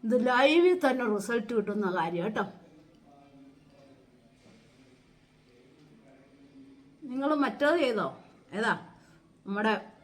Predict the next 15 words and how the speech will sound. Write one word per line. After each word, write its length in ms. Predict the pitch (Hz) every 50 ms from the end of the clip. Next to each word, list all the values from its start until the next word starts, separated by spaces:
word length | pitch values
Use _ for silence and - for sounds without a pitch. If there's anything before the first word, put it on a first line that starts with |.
| - _ _ - _ - 190 196
റാഗി 420 | 202 196 202 220 233 220 220 269
പൗഡറിൻ്റെ 520 | - - 269 254 247 226 220 214 214 180 - - - - - - - - _ _ _ - - - - - - - - -
സൂപ്പർ 480 | - 190 285 339 381 - - - 403 381 349 277
ആട്ടോ. 280 | 294 294 - 285 202 151 - - - - _ _
അതേ 340 | 175 202 196 196 277 285 311 320 339 359 370 294
എഫക്റ്റ് 340 | 269 - 262 254 - - 269 262
കിട്ടുന്ന 300 | 226 - 233 226 226 220 220
ഒരു 80 | 196
സാധനമാണ് 640 | - - 214 185 185 208 226 240 233 185 175 196 277 392 403 - - - - - - - _ _ _ _ -
ഈ 40 | 220 214 - -
തൈര്. 340 | 262 269 277 277 226 196 190 - - - - - - - - _ _ _ _ _ _ - _ - _ _ _ _ _ _ _ _ _ _ _ -
ഇതാ, 200 | 247 247 185 139
എൻ്റെ 140 | 135 156 196
മുഖമൊക്കെ 560 | 196 196 180 185 185 - 269 254 254 - 262
ഒരുമാതിരിയായി 680 | 254 233 208 214 220 233 240 240 277 254 220 190 220